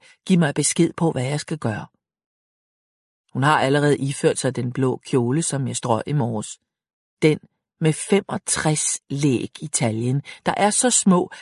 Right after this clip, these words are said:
at jeg måtte knibe øjnene sammen bag brillerne for at kunne stryge dem ordentligt.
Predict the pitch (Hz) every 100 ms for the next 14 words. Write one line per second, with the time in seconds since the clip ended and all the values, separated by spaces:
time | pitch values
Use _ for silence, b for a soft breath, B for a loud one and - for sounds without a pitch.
0 | - 160 - 160 147 156 - 156 135 -
1 | 147 170 196 - 151 - 170 160 - 127
2 | 120 156 165 B B - 104 - 156 -
3 | 143 147 170 104 - 143 143